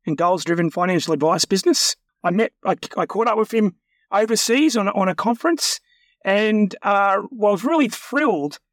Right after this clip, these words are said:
when it came out in the press recently that he was sort of the oversight for a large company coming into Australia. So without any further ado, welcome to the Engine Room podcast, David.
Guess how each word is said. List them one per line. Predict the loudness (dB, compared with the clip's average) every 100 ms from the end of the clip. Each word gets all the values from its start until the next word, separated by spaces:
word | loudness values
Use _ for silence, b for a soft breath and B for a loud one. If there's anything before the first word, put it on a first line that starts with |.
| _ _ _
when | -2 0 2 2
it | 2 -2
came | -2 -2 0
out | 2
in | 2 0
the |
press | -2 -2 -2 0
recently | 0 2 2 2
that | 2 2
he | 2 2
was | 0 0 -8 _ _ _ _ -12
sort | -2 0
of | 0 -2
the | -2
oversight | 0 0 0 -2 0 0 -2
for | -2 0 2 2 2
a | 0
large | 0 0 0 0 -2
company | -2 0 0
coming | 0 2 2
into | 2
Australia. | 2 0 -2 -2 -2 -6 _ _ _ _ -14
So | -2 0 2 2
without | 0 0 0
any | 0
further | 0 -2 -2
ado, | -4 -4 0 2 0
welcome | 0 0 0 0 2 0 0
to | 0
the | 0 0
Engine | 0 2
Room | 2 2
podcast, | 2 -2 -2 -2 -2
David. | 0 0 0 -4